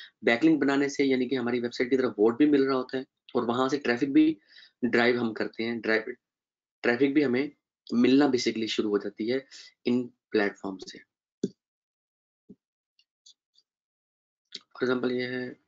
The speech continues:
अ, for example ये, अ,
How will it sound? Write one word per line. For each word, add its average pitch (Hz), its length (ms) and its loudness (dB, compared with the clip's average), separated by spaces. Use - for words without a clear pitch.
अ, - 20 -6
for 104 300 -2
example 117 220 0
ये, 120 180 -2
अ, 113 320 -8